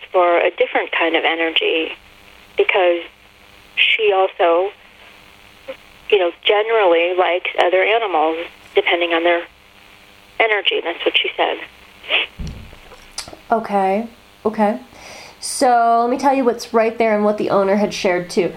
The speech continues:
Speaker 2: So, um, what's right there is she's okay with another dog coming in, not too keen on a puppy because you're right, of the, the energy that was like Jedi. She's not keen on Jedi energy, you know, coming back in, that type, that style.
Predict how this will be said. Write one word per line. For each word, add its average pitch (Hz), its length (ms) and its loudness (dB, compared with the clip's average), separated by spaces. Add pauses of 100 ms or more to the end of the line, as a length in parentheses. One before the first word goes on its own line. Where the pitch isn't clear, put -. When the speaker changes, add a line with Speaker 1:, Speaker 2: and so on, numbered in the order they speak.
(260)
Speaker 2:
So, 202 540 2
um, 208 320 2
what's 226 240 0
right 233 180 2
there 233 140 2
is 220 100 2
she's 226 220 -2
okay 262 440 2
with 392 180 0
another 285 320 2
dog 240 340 2
coming 226 340 2
in, 175 300 0
not 208 220 0
too 277 160 -2
keen 269 240 -2
on 240 120 2
a 233 60 0
puppy 220 340 0
because 208 520 -2
you're 202 100 2
right, 190 300 2
of 170 160 0
the, 170 160 0
the 185 200 2
energy 175 460 0
that 170 240 0
was 170 220 -2
like 170 180 0
Jedi. - 480 0 (240)
She's 185 220 -6
not 202 240 0
keen 202 240 0
on 180 240 2
Jedi 180 400 4
energy, 165 600 0 (220)
you 185 120 0
know, - 120 0
coming 175 320 -2
back 160 300 0
in, 160 180 -4
that 165 240 -2
type, - 360 -4
that - 180 0
style. - 500 -2